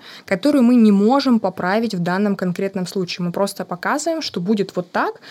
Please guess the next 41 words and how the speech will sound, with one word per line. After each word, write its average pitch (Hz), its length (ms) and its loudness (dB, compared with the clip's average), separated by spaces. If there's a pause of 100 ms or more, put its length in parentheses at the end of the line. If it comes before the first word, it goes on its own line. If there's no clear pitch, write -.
(220)
но, 254 380 0
а, 185 320 -2
это 214 200 0
максимум, 226 440 0
что - 180 -8
можно 208 300 -2
выжать 233 300 -4
из 180 100 -6
вашей 202 300 -4
анатомии. 180 520 -6
То - 100 -8
есть 170 120 -6
женщина 302 400 -2
должна 202 360 0
четко 220 420 -4
знать, 180 400 -6 (340)
какая 226 460 0
у 202 80 0
нее, 190 520 0
а, 170 160 -4
картина 202 500 -2
в 165 40 -8
данный 170 300 -2
конкретный 175 500 -4
момент 240 380 -4
и - 60 -10
чем 285 240 -2
мы 226 60 2
можем 208 320 -2
ей 180 140 -4
помочь. 175 420 -8
То - 80 -16
есть 165 100 -12
больше 294 320 -4
конкретики, 226 580 -2
потому 180 300 -6
что - 120 -10
пластическая 175 580 -8
хирургия 214 420 -6
нас 254 280 -4
учит 214 300 -6